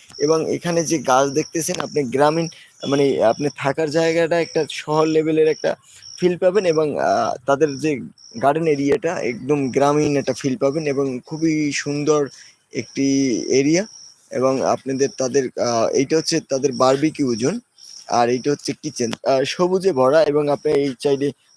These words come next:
মাঠে বসে বারবিকিউ গল্প করতে পারেন এবং আপনার সাথে সাথে এখানে আপনার রাত হয়েছে এই জন্য দেখাতে পারছি না, এখানে প্রচুর পরিমাণ ফল, আহ,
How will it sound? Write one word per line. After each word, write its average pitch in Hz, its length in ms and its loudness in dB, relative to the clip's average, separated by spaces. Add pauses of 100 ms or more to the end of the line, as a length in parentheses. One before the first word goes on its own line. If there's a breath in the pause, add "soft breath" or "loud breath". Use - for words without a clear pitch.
মাঠে 139 400 0
বসে 139 440 0
বারবিকিউ 127 720 0
গল্প 127 680 0
করতে 135 240 -8
পারেন 135 260 -2
এবং 131 300 -4 (320 loud breath)
আপনার 139 320 -2
সাথে 143 340 -2
সাথে 147 320 -4
এখানে 147 340 -4 (240 loud breath)
আপনার 143 300 -2
রাত 135 240 2
হয়েছে 160 280 -4
এই 160 60 -2
জন্য 147 220 -2 (960)
দেখাতে 160 320 -2
পারছি 127 280 -4
না, 143 100 -2
এখানে 151 460 -2 (340)
প্রচুর 214 500 -4
পরিমাণ 165 400 0
ফল, 143 380 2 (180)
আহ, 127 340 4